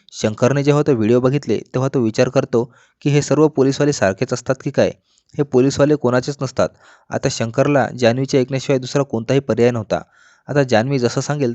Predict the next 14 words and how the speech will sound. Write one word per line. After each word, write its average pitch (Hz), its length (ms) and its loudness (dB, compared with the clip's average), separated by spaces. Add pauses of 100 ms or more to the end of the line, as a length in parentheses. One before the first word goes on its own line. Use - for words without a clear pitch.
तसं 135 160 -2
जान्हवीच्या 131 440 0
इशाऱ्यावरती 131 680 -2
शंकरला 131 480 -4
नाचावं 120 340 -2
लागतं. 98 280 -2 (680)
जान्हवी 120 320 2
जसं 143 240 0
म्हणेल 147 360 0
तसं - 140 -4
त्याला 143 220 2
करावं 131 320 2
लागत 139 240 0
होतं. 101 260 -6